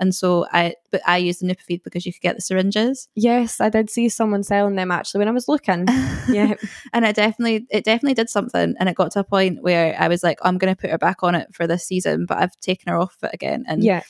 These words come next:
Speaker 1: it was funny because, like, last season I'd give her the syringe and she'd literally, like, fall asleep after the syringe.
Speaker 2: Oh, really?
Speaker 1: Now she gets to an event and she has a nap.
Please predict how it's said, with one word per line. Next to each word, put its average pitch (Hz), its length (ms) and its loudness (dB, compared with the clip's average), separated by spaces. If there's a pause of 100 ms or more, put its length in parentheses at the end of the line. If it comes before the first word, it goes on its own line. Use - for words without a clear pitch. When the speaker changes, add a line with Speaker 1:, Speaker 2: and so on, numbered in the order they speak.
(260)
Speaker 1:
it 202 100 4
was 196 140 0
funny 196 240 2
because, 185 320 0
like, 175 180 -2 (180)
last 190 280 0
season 196 240 0
I'd 180 160 0
give 190 100 0
her 185 100 2
the 185 120 0
syringe 180 540 0
and 175 300 0 (140)
she'd 180 200 -4
literally, 180 360 0
like, 208 180 0
fall 202 200 0
asleep 214 400 0 (100)
after 196 300 -2
the 202 40 -4
syringe. 202 440 -2
Speaker 2:
Oh, 254 160 2
really? 277 260 4
Speaker 1:
Now 220 160 4
she 269 160 -2
gets - 240 -4
to 262 80 -4
an 240 100 2
event 226 280 0
and 208 120 -2
she 202 100 -10
has 208 180 -8
a - 20 -2
nap. 208 480 -4